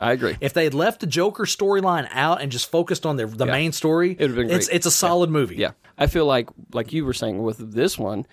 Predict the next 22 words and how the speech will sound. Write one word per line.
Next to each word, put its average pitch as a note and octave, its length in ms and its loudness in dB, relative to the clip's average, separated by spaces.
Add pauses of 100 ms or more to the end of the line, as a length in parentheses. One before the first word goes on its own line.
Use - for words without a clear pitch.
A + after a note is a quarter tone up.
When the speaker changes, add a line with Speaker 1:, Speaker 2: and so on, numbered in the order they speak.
(240)
Speaker 1:
the A#2+ 260 -4
action, B2+ 640 -2
all G3 240 2
of G3 60 0
the C#3 100 0
act-, G#2 220 -2
like, C3 240 0
it's C#3+ 160 0
almost G3+ 200 0
like F3 120 -2
they C#3+ 80 2
had C#3 140 4
all C3+ 180 4
these D3 180 0
different C3 520 0 (100)
scenes B2+ 720 -2 (400)
that A#2+ 140 2
were A2 360 2
really, C3+ 340 2
really, B2 340 2
really A2+ 260 2
great. F2+ 480 -8